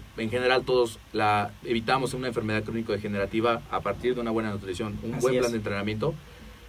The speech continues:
Speaker 1: es, eh, esta cuestión de, mm, de conocer las personalidades. Porque mucha gente dice, bueno, ¿Y a mí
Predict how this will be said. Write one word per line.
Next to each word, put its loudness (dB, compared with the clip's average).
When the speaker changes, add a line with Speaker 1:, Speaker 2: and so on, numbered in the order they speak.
Speaker 1:
es, 8
eh, 10
esta 4
cuestión 2
de, 10
mm, -2
de 6
conocer 10
las 4
personalidades. 2
Porque 2
mucha 8
gente 8
dice, 6
bueno, 4
¿Y 10
a 10
mí 2